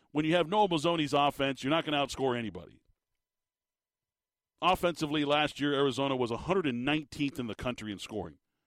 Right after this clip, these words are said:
Arizona was a hundred and nineteenth in scoring last year. And it wasn't like that was just like this, "Oh my God, what, you know,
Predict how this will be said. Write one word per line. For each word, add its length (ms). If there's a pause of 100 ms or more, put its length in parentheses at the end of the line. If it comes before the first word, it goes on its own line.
(400)
Arizona 640 (500)
was 200
a 100
hundred 540
and 340
nineteenth 920 (440)
in 200
scoring 520
last 360
year. 240 (760)
And 100
it 100
wasn't 280
like 300 (400)
that 160
was 160
just 220
like 180
this, 180
"Oh 120
my 100
God, 300
what, 160 (260)
you 80
know, 280